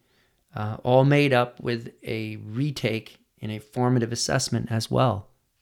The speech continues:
right? Most summative assessments are, are one-time shots. So you ask me, formative assessments are the way to go. When done properly with choice, they take the onus off of the teacher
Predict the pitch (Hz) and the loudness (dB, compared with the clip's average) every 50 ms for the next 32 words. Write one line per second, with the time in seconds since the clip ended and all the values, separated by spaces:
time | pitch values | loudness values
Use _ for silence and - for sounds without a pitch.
0 | _ _ _ _ _ _ - 117 120 135 180 - _ _ _ _ _ _ _ _ | _ _ _ _ _ _ 0 0 0 0 -2 -6 _ _ _ _ _ _ _ _
1 | _ _ _ - 123 117 117 110 - - 120 120 113 110 117 110 - - 120 123 | _ _ _ -6 -4 -4 -2 -4 -4 -2 -2 -4 -4 -4 -2 -2 0 0 0 -2
2 | - - 117 113 - 110 113 110 120 - - 113 104 110 117 117 117 117 - 120 | -4 -4 -6 -6 -6 -6 -6 -6 -8 -10 -10 -10 -6 -4 -4 -4 -4 -4 -4 -6
3 | 110 110 - - 120 120 113 104 - - - - _ _ _ - - - _ _ | -6 -4 -4 -4 -2 -2 -2 -4 -6 -10 -12 -14 _ _ _ -20 -20 -20 _ _
4 | _ _ _ - - 127 120 120 147 165 175 170 160 156 147 - - - 151 147 | _ _ _ -6 -2 0 2 4 6 8 8 8 8 6 4 0 -2 -2 -2 -2
5 | 147 139 135 - 135 135 139 127 127 120 - - 127 123 - - 120 117 - 110 | -2 -2 -2 -2 -2 -2 -2 -2 -2 -2 -2 0 0 0 0 -2 -4 -4 -4 -6
6 | 104 107 107 107 104 101 - 104 - - 50 50 - - - _ _ _ _ _ | -8 -8 -8 -8 -8 -8 -8 -10 -10 -8 -8 -10 -12 -14 -18 _ _ _ _ _
7 | _ _ _ _ _ _ _ _ _ - 110 107 107 107 101 120 117 123 123 123 | _ _ _ _ _ _ _ _ _ -8 -6 -6 -4 -2 0 0 2 2 2 2
8 | 127 127 123 123 120 120 117 - - 120 113 120 120 - 113 107 113 113 107 104 | 2 2 2 2 0 -2 -4 -4 -2 -2 0 0 0 -2 -4 -2 -2 -4 -4 -6
9 | 101 - - - - - 131 139 139 147 147 - - - - - - _ _ _ | -10 -8 -8 -4 -2 0 2 4 4 4 4 2 2 0 -2 -4 -6 _ _ _
10 | _ _ _ _ _ _ _ _ - 62 117 107 - - - 113 - - 135 123 | _ _ _ _ _ _ _ _ -6 -4 -4 -4 -2 -4 -4 -4 -4 -6 -6 -4
11 | 104 107 107 104 104 - - - - _ _ _ - 113 110 113 120 120 - - | -4 -4 -4 -4 -4 -4 -4 -6 -8 _ _ _ -4 -2 -2 -2 -2 -4 -8 -10
12 | 98 - - - - - - - - - - - - - | -10 -10 -10 -12 -14 -12 -12 -12 -10 -10 -10 -10 -12 -14